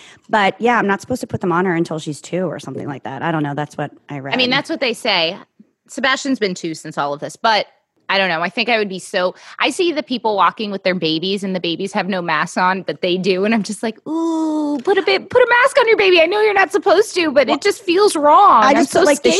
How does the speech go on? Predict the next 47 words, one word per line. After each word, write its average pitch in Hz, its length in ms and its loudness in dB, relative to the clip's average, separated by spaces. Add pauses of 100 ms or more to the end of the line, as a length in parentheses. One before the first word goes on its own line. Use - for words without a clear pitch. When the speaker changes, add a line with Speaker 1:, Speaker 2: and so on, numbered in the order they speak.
(180)
Speaker 1:
the 226 40 4
shield. 202 360 4
I 240 80 -2
put, 269 140 -6
like, 240 160 -2
the 208 100 -6
shield 190 460 -4
over. 156 300 -8
Speaker 2:
Oh, 339 100 6
that's 427 240 4
smart. 185 380 2
The 269 80 -2
shield 277 320 -4
is 226 100 -8
good. 156 380 -4 (200)
Speaker 1:
I 220 60 -10
mean, 180 220 -4
best 165 260 -12
you 151 80 -14
can 143 140 -10
do. 147 180 -10 (380)
Also, 311 340 0 (640)
speaking 349 520 0
of 185 120 2
masks, 196 580 -2 (100)
drink. 247 600 2
I 185 80 -4
just 196 120 -8
put - 140 -6
lip 175 220 -6
gloss 151 280 -4
on 151 140 -2
because 147 220 -8
I 156 100 -6
was 151 100 -10
starting - 220 -10
to 143 80 -12
dry 143 260 -10
out, 143 240 -12
man. 143 320 -14 (680)
Speaker 2:
Were 226 80 0
you 226 100 4
gonna 214 160 2
say 208 180 2
acne? 233 500 0 (640)
Speaker 1:
Yes. 349 480 4 (440)
Face 349 560 2